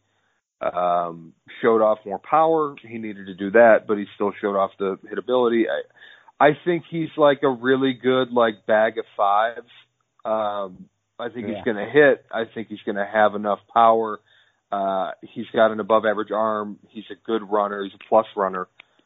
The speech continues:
Speaker 1: Um, and I, you know, I don't, it, I think he can play short. And I think the worst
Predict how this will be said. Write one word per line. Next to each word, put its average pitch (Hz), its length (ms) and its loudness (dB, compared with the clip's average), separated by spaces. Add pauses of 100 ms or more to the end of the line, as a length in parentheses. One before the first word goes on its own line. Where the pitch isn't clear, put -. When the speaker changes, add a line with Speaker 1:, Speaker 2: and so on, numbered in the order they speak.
(220)
Speaker 1:
Um, 92 560 -2 (440)
and 135 160 -2
I, 120 100 -4 (100)
you 170 120 -2
know, 147 300 4 (180)
I 151 160 0
don't, 151 220 0
it, 160 140 -10 (260)
I 143 80 -6
think 165 240 -6
he 151 100 -18
can 143 140 -10
play 147 260 0 (160)
short. 190 340 4 (420)
And 127 120 -2
I 131 100 2
think 139 340 -4
the 139 80 2
worst 123 400 0